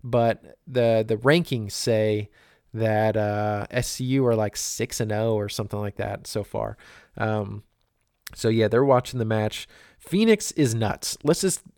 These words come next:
start off by saying that he does the most insane shit. I love that where he basically climbs up.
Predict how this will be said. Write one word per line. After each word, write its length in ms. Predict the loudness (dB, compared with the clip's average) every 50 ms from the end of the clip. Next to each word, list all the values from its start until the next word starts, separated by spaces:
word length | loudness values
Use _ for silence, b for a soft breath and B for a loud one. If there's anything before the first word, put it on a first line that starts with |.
| _ _ _ _ _ _ _ _
start 360 | -12 -10 -2 2 4 6 6
off 180 | 6 6 4 4
by 140 | 0 0 0
saying 340 | 2 0 0 0 0 0
that 260 | -2 -2 -4 -4 -6 -6
he 160 | -6 -6 -4
does 460 | 0 4 4 6 6 6 4 0 -2
the 120 | -6 -6 -4
most 340 | -2 0 -2 -2 -2 -6 -10
insane 420 | -8 -8 -4 -2 -2 -2 -2 -4
shit. 360 | -4 -6 -2 0 2 2 2 0
I 120 | 0 -2
love 320 | 2 4 4 4 4 4
that 300 | 2 2 2 2 0 -4 B B B B B B
where 160 | B -2 0 0
he 480 | 0 0 0 -2 0 -2 -2 -6 -8 -10 -2
basically 500 | 0 0 0 0 -2 -4 -2 -2 -2 -4 _ _ _ _
climbs 400 | -10 -2 0 0 2 2 2 0
up. 160 | 0 0 0